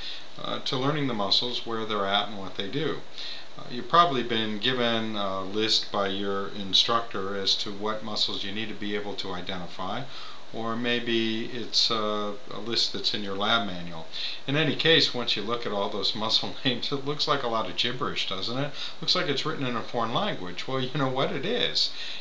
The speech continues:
Even the English versions of these, uh, muscle names are derived from Latin.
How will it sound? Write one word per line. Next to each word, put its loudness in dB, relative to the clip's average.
Even 2
the 0
English 2
versions 0
of -4
these, 2
uh, -4
muscle 0
names 0
are -2
derived -2
from -2
Latin. 2